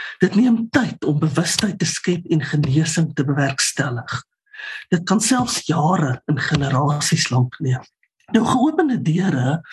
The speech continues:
glo dat die kerk 'n baken van hoop vir die Midde-Ooste moet bly. Ons het goed gevestigde netwerke en sentrums van hoop in Sirië en Irak,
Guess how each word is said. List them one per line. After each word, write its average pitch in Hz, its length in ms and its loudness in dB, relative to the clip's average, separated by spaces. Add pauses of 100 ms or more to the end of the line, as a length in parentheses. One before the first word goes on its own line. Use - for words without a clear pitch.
(440)
glo 285 320 2
dat 226 140 2
die 196 120 0
kerk 233 360 -2
'n 147 80 -2
baken 165 400 0
van 151 180 0
hoop 165 280 0
vir 156 120 -2
die 147 120 0
Midde-Ooste 151 600 0
moet 127 200 0
bly. 127 300 -2 (180)
Ons 220 160 2
het 226 140 2
goed - 240 0
gevestigde - 800 -2
netwerke 185 760 0
en 170 160 2
sentrums 226 580 2
van 165 180 0
hoop 170 300 2
in 165 120 2
Sirië 202 380 2
en 165 140 4
Irak, 151 540 0